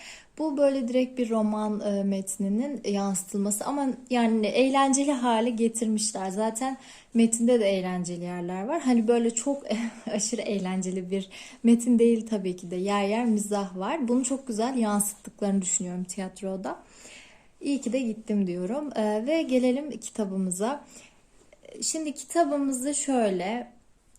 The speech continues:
çok daha yeni Türk edebiyatı okumaya yeni başlıyorsanız ben bu kitabı çok fazla tavsiye etmiyorum. Hani çokça okuduysanız eğer, özellikle böyle,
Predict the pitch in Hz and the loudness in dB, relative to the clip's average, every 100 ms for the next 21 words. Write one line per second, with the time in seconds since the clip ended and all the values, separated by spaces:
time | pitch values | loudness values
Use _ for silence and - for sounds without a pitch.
0 | _ - - 285 285 - 240 262 247 240 | _ -12 0 0 0 0 0 2 2 2
1 | 240 247 - 208 202 202 208 208 214 - | 0 -4 -4 -2 0 0 -2 -2 -6 -2
2 | 214 233 208 202 185 175 - - - - | 0 2 4 2 0 -2 -2 -2 -6 -8
3 | 208 226 220 220 220 214 - 214 220 269 | -8 -6 -2 -2 -2 -6 -8 -4 -2 -4
4 | - - - - 262 - 196 214 247 202 | -8 -16 -8 -4 -2 0 0 -2 -4 -4
5 | 190 180 202 196 196 - 180 175 175 180 | 0 0 0 -4 -4 -4 -4 -6 -8 -6
6 | 202 202 190 - - 262 - 226 - 196 | -4 -2 -4 -8 -4 -4 0 -2 -2 -6
7 | 220 226 214 180 - - 180 185 202 - | -6 -6 -6 -6 -8 -10 -10 -10 -12 -18
8 | - - - 214 202 214 220 214 208 196 | -20 -12 -4 -2 0 0 -2 -6 -8 -6
9 | 196 190 190 196 | -4 -4 -4 -6